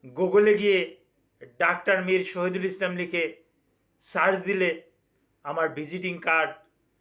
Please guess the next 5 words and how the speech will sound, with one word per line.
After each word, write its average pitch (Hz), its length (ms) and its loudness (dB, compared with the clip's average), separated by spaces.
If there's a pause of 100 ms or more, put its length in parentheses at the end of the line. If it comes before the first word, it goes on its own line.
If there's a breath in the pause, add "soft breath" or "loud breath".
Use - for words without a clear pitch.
(140)
আমার 160 300 -2
মোবাইল 165 360 0
নাম্বার, 156 580 -2 (520)
আমার 165 560 0 (840)
WhatsApp 185 640 2